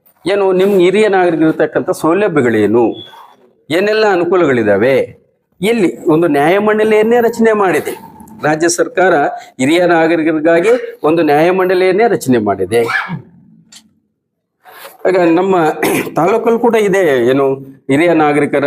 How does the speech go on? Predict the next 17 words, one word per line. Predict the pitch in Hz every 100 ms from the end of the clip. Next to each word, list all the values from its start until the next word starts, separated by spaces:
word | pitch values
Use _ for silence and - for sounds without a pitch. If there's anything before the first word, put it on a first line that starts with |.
| 135 123 - -
ಸೇವಾ | - 170 180 175
ಸಂಘ | 165 151 143
ಅಂತ | 131 127 120 151 131 123 - - _
ಮಾಡ್ಕೊಂಡಿದ್ದಾರೆ. | 160 180 175 113 87 - - _ _ -
ಅದರಲ್ಲಿ | 123 170 208 220 196 160 170 - _ 147
ಈ | 151
ರಿಟೈರ್ಡ್, | 139 147 180 180 165
ಆ, | 156 151 143 - - 143
ಅಫಿಷಿಯಲ್ಸ್ | - 165 156 143
ಅವರು | 170 147 156 156 135 123 123
ಮಾಡ್ಕೊಂಡಿದ್ದಾರೆ. | 143 135 135 120 110 156 - - - - -
ಈ | 139 123
ಯಾರು | 123 131 156 208 220 175 156 180 - _ - - -
ಅನಫಿಷಿಯಲ್ | 151 - - 208 190
ಆಗಿರ್ತಾರೆ | 175 170 165 151 160 175
ಹಿರಿಯ | 151 170
ನಾಗರಿಕ, | 165 151